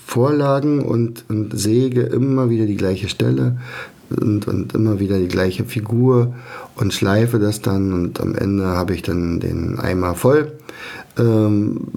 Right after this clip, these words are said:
an Spielfiguren und das ist für mich komplett entspannt. Das ist wie Yoga oder, ähm, wie,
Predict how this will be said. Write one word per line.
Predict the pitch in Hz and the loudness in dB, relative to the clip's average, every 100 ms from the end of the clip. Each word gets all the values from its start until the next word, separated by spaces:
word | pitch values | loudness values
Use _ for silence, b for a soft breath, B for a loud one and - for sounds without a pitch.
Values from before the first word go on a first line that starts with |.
| - | -2
an | - 104 101 98 104 - | 0 2 0 0 -4 -6
Spielfiguren | - 120 117 120 110 104 104 107 104 107 107 B B B B B - | -4 0 2 2 -2 0 0 2 0 -2 -6 B B B B B 0
und | 110 107 107 104 - - - | 4 4 2 -2 -8 -12 -6
das | 101 - | -2 -2
ist | 107 - - - - - | -2 -4 -8 -20 -20 -8
für | - 92 | -2 0
mich | 95 92 - - - | 2 -2 -6 -14 -6
komplett | - 82 - - 87 90 - - | -2 -2 -2 -2 0 0 -2 -8
entspannt. | - 90 78 - 92 - - - | -4 -4 -4 -4 -4 -2 -4 -2
Das | 95 | -2
ist | - 120 - | 0 -2 0
wie | 113 | 0
Yoga | 98 92 90 87 - - - B B B B B | 2 2 2 2 -2 -4 -8 B B B B B
oder, | - 98 92 92 90 87 - | 2 2 4 4 2 2 2
ähm, | 95 87 87 87 82 80 B - - - - - - - - - 107 | 2 2 2 2 0 -4 B -20 -20 -20 -20 -20 -18 -18 -16 -6 -2
wie, | 104 104 98 92 | 2 4 4 2